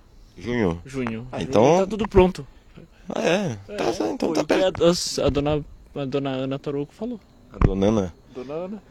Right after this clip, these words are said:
Speaker 1: E aí, então, tá aí, mas é, né, junho é logo ali, né?
Speaker 2: É,
Speaker 1: Questão
Speaker 2: do-,
Speaker 1: de três meses,
Speaker 2: é,
Speaker 1: né?
Speaker 2: três mesinhos e
Speaker 1: Tá certo, tá certo. Aí a informação pra Andréa Couto,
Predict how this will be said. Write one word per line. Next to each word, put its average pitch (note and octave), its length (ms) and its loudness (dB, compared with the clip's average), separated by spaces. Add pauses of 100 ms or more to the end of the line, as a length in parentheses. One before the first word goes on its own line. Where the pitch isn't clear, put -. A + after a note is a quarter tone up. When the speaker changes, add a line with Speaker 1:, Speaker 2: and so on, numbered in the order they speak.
(280)
Speaker 1:
E - 60 -4
aí, A#2+ 260 0
então, C3 840 6 (140)
tá D#3+ 100 2
aí, G#3+ 260 2 (140)
mas F#3+ 140 0
é, B3+ 80 -4
né, C4 340 -6 (360)
junho D#3+ 360 -2
é B3+ 100 -2
logo G#3+ 200 0
ali, E3+ 160 2
né? C#3 240 -4 (180)
Speaker 2:
É, F4+ 480 -8
Speaker 1:
Questão B2 280 4
Speaker 2:
do-, - 40 6
Speaker 1:
de B2 40 6
três A#2 260 6
meses, G2 400 0
Speaker 2:
é, F#2+ 60 -10
Speaker 1:
né? E2+ 140 -12
Speaker 2:
três G#3+ 200 -16
mesinhos A3 460 -8
e A3+ 200 -6 (1400)
Speaker 1:
Tá C#3 80 -6
certo, G2 400 0
tá F#2 120 -4
certo. - 380 -4 (680)
Aí F#2 140 6
a G2 40 8
informação A2+ 380 6
pra B2+ 120 8
Andréa A#2+ 240 8
Couto, C#3+ 340 2